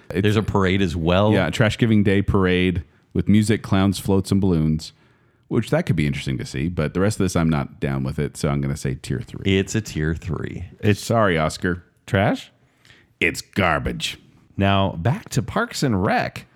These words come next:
Speaker 1: Yeah.
Speaker 3: for, uh, Treat Yourself
Speaker 1: We,
Speaker 3: Day.
Speaker 1: we tried not to do t-, multiples on, on, uh, different T V shows, but
Speaker 3: But it's Treat Yourself.
Speaker 1: Treat yourself.
Speaker 3: Treat Yourself two thousand eleven.
Speaker 1: So this was in season four, episode four, Pawnee Rangers, and season, season seven, episode six, Save J J's.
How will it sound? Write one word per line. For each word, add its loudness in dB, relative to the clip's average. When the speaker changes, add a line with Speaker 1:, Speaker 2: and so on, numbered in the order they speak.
Speaker 1:
Yeah. 2
Speaker 3:
for, 0
uh, 2
Treat 0
Yourself 0
Speaker 1:
We, 6
Speaker 3:
Day. -8
Speaker 1:
we 4
tried 0
not 4
to 4
do 4
t-, -8
multiples 2
on, 4
on, 2
uh, 0
different 0
T 0
V 0
shows, -2
but 0
Speaker 3:
But 4
it's -2
Treat 2
Yourself. 0
Speaker 1:
Treat 4
yourself. -2
Speaker 3:
Treat -6
Yourself -6
two -10
thousand -2
eleven. -2
Speaker 1:
So 0
this 4
was 4
in 4
season 2
four, 2
episode 2
four, 4
Pawnee 2
Rangers, 2
and 2
season, 2
season 0
seven, 2
episode 0
six, -2
Save 2
J 4
J's. 0